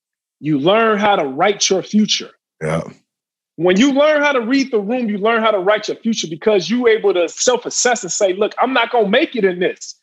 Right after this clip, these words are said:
Speaker 1: They telling me that if I work here for thirty years,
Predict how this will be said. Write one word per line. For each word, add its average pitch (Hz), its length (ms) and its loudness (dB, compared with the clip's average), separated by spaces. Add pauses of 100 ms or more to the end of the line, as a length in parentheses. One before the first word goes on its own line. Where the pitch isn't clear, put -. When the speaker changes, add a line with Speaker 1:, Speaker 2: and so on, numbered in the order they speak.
(240)
Speaker 1:
They 233 160 2
telling 359 420 -2
me 240 360 -2 (200)
that 220 300 2
if 208 120 0
I 208 80 4
work 277 300 0
here 302 100 -4
for 226 80 -6
thirty 285 320 -2
years, 254 840 -2